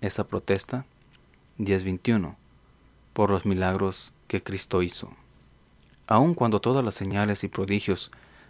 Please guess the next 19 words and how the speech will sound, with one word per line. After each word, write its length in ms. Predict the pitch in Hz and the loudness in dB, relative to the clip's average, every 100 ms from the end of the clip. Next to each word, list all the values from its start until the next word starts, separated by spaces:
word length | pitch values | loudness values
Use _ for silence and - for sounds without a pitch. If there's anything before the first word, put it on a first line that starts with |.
| _ | _
ya 140 | 101 101 | 2 4
realizados, 840 | 110 107 92 - 98 92 90 - - _ _ _ _ _ _ _ _ _ _ _ _ _ _ - - - | 4 0 0 2 4 2 -2 -8 -14 _ _ _ _ _ _ _ _ _ _ _ _ _ _ -20 -6 0
un 100 | 139 | 4
grupo 320 | 127 123 123 | 4 4 2
le 220 | 107 92 - _ _ - | 2 0 -8 _ _ -2
preguntó, 500 | 104 95 95 90 85 _ _ _ _ _ _ _ - | 2 4 2 -4 -4 _ _ _ _ _ _ _ -4
"¿Hasta 240 | - - | -2 2
cuándo 500 | 214 113 135 147 143 135 | 2 4 2 2 -2 -2
nos 200 | 113 98 | -4 -4
turbarás 600 | - 98 92 95 95 - - | -2 0 2 2 0 -6 -2
el 80 | 104 | 0
alma? 380 | 117 107 - - _ _ _ _ _ - - _ _ - | 2 0 -8 -16 _ _ _ _ _ -20 -20 _ _ -12
Si 180 | - 92 | -6 -2
tú 220 | 110 113 | 4 6
eres 260 | 113 110 | 6 4
el 140 | 104 92 | 0 0
Cristo, 480 | 104 104 - 95 - | -2 -2 -2 -6 -6
dínoslo 520 | - 120 139 101 98 - | -4 0 2 2 -2 -2
abiertamente". 840 | 104 95 90 - 98 113 - 85 | -4 -2 -4 -2 0 0 -4 -10